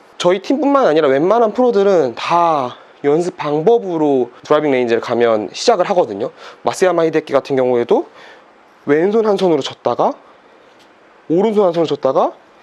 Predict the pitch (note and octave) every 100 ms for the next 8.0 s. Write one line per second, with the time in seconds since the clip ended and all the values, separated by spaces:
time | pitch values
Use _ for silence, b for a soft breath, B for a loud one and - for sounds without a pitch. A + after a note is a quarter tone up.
0 | B B B B B - D3+ F#3 A3+ F#3+
1 | - C3+ - A2+ G#2 - C#3+ D3+ A3+ A3
2 | G#3 F#3+ B3+ E4 B B - F3 - F#3
3 | F#3+ F#3+ A#3+ E4 - - D#3 F#3 F#3 B3
4 | A#3 C4+ E4 - - - _ - - D#3+
5 | F#3 G3 - A#3 B3 E4 - B B B
6 | B B _ _ - A#3 A#3 G#3 C#3 C#3
7 | - D3 C#3 A#2+ A#2+ C3 D3 C#3+ A#2